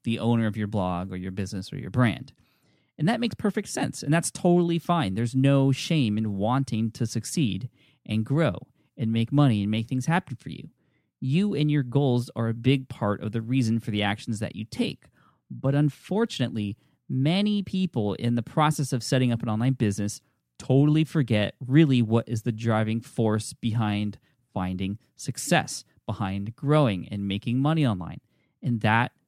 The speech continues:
is your audience, your readers or your viewers or listeners or potential customers. Pleasing and leaving a good impression on those who will consume your content should be your number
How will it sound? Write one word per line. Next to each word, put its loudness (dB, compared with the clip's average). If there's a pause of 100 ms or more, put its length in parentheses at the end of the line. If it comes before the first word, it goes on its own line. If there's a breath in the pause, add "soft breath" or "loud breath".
(160)
is 0 (120)
your -2 (120)
audience, 4 (240 soft breath)
your 0
readers 4
or -4
your -4
viewers 2
or -6
listeners -2 (100)
or -6
potential -4 (400)
customers. -2 (720)
Pleasing 0
and 2
leaving 2
a 0
good 2
impression 0
on -4
those 2
who 0
will 2
consume -2
your -2
content -2 (380 soft breath)
should -4
be 0
your 4
number 4